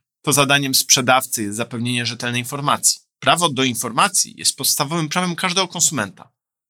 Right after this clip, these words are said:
Informacje o produktach muszą być rzetelne, jasne i łatwe do zrozumienia dla konsumentów,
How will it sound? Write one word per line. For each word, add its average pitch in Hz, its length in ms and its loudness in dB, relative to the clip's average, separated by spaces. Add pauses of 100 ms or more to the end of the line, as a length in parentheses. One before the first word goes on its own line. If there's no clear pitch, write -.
(180)
Informacje 160 460 4
o - 40 -2
produktach 127 560 -4
muszą 139 220 -2
być 131 160 -4
rzetelne, 117 560 0 (300)
jasne 175 440 4
i 170 180 -6
łatwe 170 540 2
do 151 140 -6
zrozumienia 139 460 -2
dla 143 120 -8
konsumentów, 156 600 -2